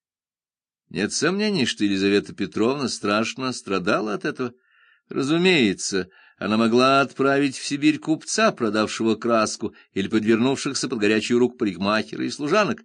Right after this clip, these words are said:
но она решила иначе. Пусть пострадают с ней вместе и другие дамы. Это и привело к появлению столь необычайного указа.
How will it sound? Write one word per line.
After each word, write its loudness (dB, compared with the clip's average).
но -4
она 2
решила 2
иначе. -4
Пусть 0
пострадают 0
с -6
ней -2
вместе -4
и 2
другие 0
дамы. -4
Это 2
и -4
привело 2
к -20
появлению 0
столь -4
необычайного -6
указа. -14